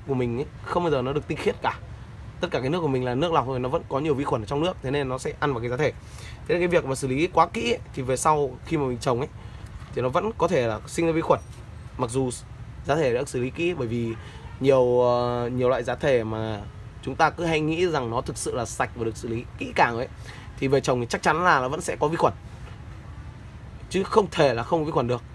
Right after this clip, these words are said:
Cái này thì chúng ta cùng trồng và cùng thử nghiệm thôi. Thì cái này khi trồng, trồng xong thì em sẽ tư vấn tiếp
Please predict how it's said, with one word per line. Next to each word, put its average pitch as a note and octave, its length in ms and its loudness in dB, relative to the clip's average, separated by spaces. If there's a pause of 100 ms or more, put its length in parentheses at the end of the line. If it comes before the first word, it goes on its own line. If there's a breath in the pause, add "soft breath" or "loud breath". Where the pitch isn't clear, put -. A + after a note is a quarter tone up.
Cái D#3 80 2
này C#3+ 120 4
thì B2+ 100 0 (140)
chúng C#3 120 -4
ta D#3 100 4
cùng C3 160 -6
trồng C3 220 2
và A#2+ 80 -2
cùng C3 100 -2
thử A2 60 -6
nghiệm C3 200 2
thôi. C#3+ 140 4 (480 loud breath)
Thì C#3 100 0
cái D3+ 120 2
này B2+ 400 2
khi E3 160 0
trồng, B2+ 220 0
trồng B2 160 -2
xong C3+ 220 -4
thì A#2+ 100 -2
em C3 100 -4
sẽ C3 100 -8
tư - 120 -4
vấn B2 100 0
tiếp F3 160 -2